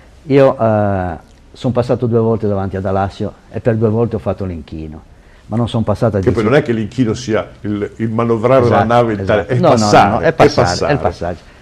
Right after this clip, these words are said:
Speaker 1: Eh, ma non è che sono passato a dieci metri dal molo di Alassio, sono passato a una distanza che sotto la chiglia avevo cinquanta metri d'acqua.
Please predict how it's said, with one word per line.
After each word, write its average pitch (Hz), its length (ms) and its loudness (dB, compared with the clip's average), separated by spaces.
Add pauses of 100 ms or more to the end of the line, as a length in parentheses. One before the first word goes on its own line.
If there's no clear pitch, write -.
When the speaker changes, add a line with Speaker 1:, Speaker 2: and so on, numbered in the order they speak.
(260)
Speaker 1:
Eh, 123 220 0
ma 120 120 -2
non 131 140 2
è 143 60 2
che 127 80 2
sono 117 160 -2
passato 95 340 -2
a 90 40 -4
dieci 87 280 -6
metri 87 220 -8
dal 85 180 -6
molo 80 380 -10 (560)
di 101 120 -6
Alassio, 78 500 -6
sono 117 200 -6
passato 123 720 2
a 117 140 0
una 117 160 2
distanza 123 720 0
che 120 240 4
sotto 110 340 -4
la 110 140 2
chiglia 113 220 0
avevo 104 240 -2
cinquanta 87 420 -8
metri 80 300 -8
d'acqua. 85 420 -6